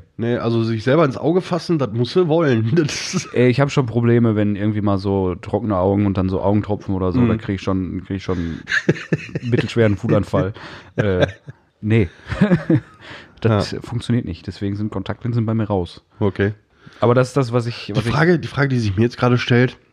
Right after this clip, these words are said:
Speaker 1: es gibt ja, es gibt ja auch diese, diese Fensterglasbrillen, so diese reinen Accessoires,
Speaker 2: Ja.
Speaker 1: ne, die ja null keine Stärke haben. Äh, meinst du, es gibt Leute, die Kontaktlinsen tragen und dann so eine Fensterglasbrille, einfach weil die gerade zum Outfit passt?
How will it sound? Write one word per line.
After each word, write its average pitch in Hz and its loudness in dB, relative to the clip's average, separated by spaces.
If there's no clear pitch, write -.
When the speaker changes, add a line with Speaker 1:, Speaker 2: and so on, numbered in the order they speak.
Speaker 1:
es 113 -2
gibt 131 -2
ja, 135 4
es 113 0
gibt 131 -4
ja 127 4
auch - 0
diese, 110 2
diese 107 -2
Fensterglasbrillen, 110 -2
so 110 -2
diese 104 -4
reinen 107 -2
Accessoires, 104 -4
Speaker 2:
Ja. 120 2
Speaker 1:
ne, 120 -2
die 120 -4
ja 98 4
null 110 6
keine 110 4
Stärke 104 2
haben. 127 4
Äh, 131 0
meinst 143 0
du, 240 2
es 214 -2
gibt 123 -4
Leute, 131 2
die 123 -6
Kontaktlinsen 175 -2
tragen 175 2
und 135 0
dann 147 4
so 151 2
eine 151 4
Fensterglasbrille, 175 -2
einfach 156 -4
weil 120 0
die 139 2
gerade 135 2
zum 110 -4
Outfit 139 -2
passt? - -10